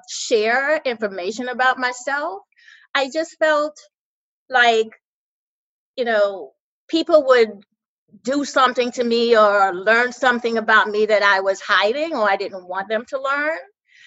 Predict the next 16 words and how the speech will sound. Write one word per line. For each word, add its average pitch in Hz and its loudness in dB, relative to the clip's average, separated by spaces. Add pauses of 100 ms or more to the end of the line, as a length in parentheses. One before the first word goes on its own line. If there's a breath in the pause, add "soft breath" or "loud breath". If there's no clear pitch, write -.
(220 soft breath)
And 254 2 (600)
I 294 4
have 277 -6
had 294 -2
so 294 -2
many 247 -2
instances 233 -2
because 226 -2
of 208 2
my 196 0 (140)
undocumented 214 -2
status 208 -4
where 202 0 (520 soft breath)
I 220 2
would 220 0
have, 233 2